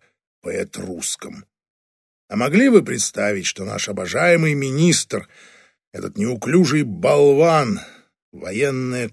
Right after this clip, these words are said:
косточка, понятия не имеющий о том, что такое изящное искусство, выращивает японский сад бонсай? Или что Томазо втайне от всех пишет картины?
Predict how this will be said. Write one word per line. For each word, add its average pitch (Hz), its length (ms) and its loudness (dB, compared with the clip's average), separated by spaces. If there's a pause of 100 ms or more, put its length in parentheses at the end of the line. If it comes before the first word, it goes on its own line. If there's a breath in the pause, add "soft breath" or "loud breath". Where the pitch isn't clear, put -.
косточка, - 720 -2 (580)
понятия 156 540 0
не 123 160 -6
имеющий 127 420 -4
о 113 100 -4
том, 143 220 -4
что - 220 -2
такое 123 340 -10
изящное 127 600 -6
искусство, - 600 -8 (220 loud breath)
выращивает 160 760 2
японский 117 560 -8
сад 135 280 -6
бонсай? 151 640 -6 (600)
Или 151 200 -4
что 156 200 0
Томазо 139 600 2
втайне 127 500 -6
от 101 80 -6
всех - 400 -6
пишет 98 340 -10
картины? 110 640 -6